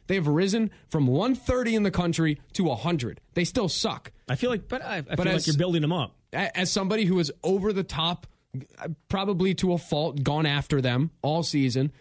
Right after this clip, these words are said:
Speaker 1: because they have literally were setting records for the worst offense ever.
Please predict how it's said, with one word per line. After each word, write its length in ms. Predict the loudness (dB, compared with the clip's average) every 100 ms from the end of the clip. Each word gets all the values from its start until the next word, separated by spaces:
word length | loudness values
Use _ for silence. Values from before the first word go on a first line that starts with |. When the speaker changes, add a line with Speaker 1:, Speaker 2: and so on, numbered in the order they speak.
| -6
Speaker 1:
because 260 | -2 -2 0
they 280 | 0 0 -2 _
have 200 | -4 -4
literally 440 | 0 0 2 2 2
were 120 | 2
setting 300 | 0 0 0
records 340 | 0 -2 -4
for 100 | -2
the 80 | 0
worst 400 | 2 0 -2 -4 -4
offense 420 | -2 0 -2 -2 -2
ever. 280 | -2 -2